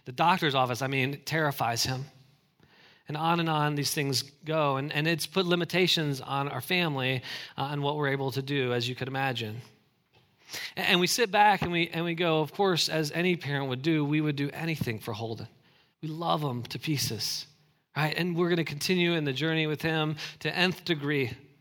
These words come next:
to do everything we can to help him. But the reality is it, it doesn't change the difficult circumstances that we are in, right, that we have to deal with from our day-to-day,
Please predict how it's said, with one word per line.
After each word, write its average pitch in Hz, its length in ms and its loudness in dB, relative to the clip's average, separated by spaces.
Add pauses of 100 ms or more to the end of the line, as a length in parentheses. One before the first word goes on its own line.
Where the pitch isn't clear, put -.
(240)
to 160 80 -2
do 151 140 0
everything 175 460 0
we 160 120 -2
can 151 180 -2
to 139 60 -4
help 151 240 -2
him. 151 100 -4
But 151 220 2 (500)
the 170 100 -6
reality 185 460 6
is 170 160 4
it, 175 160 -2
it 151 140 -6
doesn't 180 400 0
change 143 800 2 (400)
the 147 60 -2
difficult 147 680 0
circumstances 131 800 -2
that 139 180 -2
we 143 140 0
are 127 180 -4
in, 123 300 -4 (840)
right, 143 140 -4
that 151 100 -2
we 156 100 4
have 156 100 2
to 151 80 -4
deal 147 340 0
with 127 320 0 (300)
from 143 260 -2
our 127 140 -2
day-to-day, 127 580 2